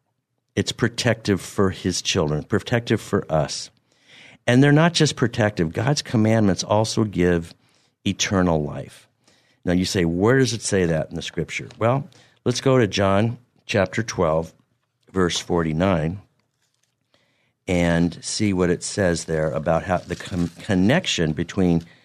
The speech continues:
commandments, obeying God's commands, and eternal life.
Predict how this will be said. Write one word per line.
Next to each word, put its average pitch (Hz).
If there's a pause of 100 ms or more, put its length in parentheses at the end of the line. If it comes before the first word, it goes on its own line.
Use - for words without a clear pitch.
(220)
commandments, 101
obeying 98
God's 95
commands, 98
and 95
eternal 82
life. 107